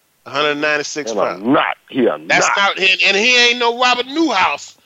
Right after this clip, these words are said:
Speaker 1: five six, two twenty, whatever
Speaker 2: Yeah.
Speaker 1: Robert Newhouse was.
Speaker 2: Yeah, but he,
Speaker 1: You understand
Speaker 2: he's
Speaker 1: what I'm
Speaker 2: a not,
Speaker 1: saying?
Speaker 2: though, bro. He's a not.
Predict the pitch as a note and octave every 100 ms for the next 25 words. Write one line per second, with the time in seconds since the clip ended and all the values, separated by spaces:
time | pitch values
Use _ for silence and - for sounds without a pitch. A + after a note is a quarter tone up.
0 | _ _ E3 D3 B2+ - C#3 C3 - -
1 | _ _ _ _ _ _ - G3 C#3+ -
2 | D3+ C3 A#2 C3 C3 B2 A2+ B2 A2 G#2+
3 | A#2 A2+ G2+ - A2 G#2+ - F#2 G#2 -
4 | - C#3+ D3 E3+ D#3 D#3 D3 D#3 D3+ D3+
5 | - - F#2+ F#2+ - B2 C3 G#2 C3+ D3+